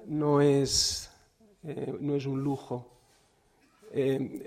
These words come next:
un lujo son aquellas cosas que no necesitamos. La poesía y la música son imprescindibles para constituirnos como, como personas. No son un adorno, no son esos momentos musicales,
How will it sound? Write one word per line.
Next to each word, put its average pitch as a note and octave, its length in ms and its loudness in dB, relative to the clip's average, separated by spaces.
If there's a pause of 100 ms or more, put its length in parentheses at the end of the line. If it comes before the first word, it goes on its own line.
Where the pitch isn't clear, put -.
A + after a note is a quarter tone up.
un F3 160 6
lujo G3+ 240 4
son F3+ 180 0
aquellas F3 320 4
cosas E3+ 260 -2
que D#3 140 0
no D#3+ 100 2
necesitamos. B2 880 -2 (840)
La C3 160 -6
poesía D#3 800 2
y D3+ 100 -2
la C#3+ 160 0
música D3+ 460 -2
son C#3+ 340 -4
imprescindibles B2+ 1120 0 (580)
para B2 220 -8
constituirnos C#3 720 -2
como, B2+ 480 2
como C3 240 -4
personas. B2+ 680 -6 (340)
No D#3 160 8
son D#3+ 200 6
un C#3+ 200 4
adorno, B2 540 -2 (680)
no C3+ 140 0
son D#3 200 6
esos C3+ 220 2
momentos C#3+ 560 10
musicales, C3+ 720 0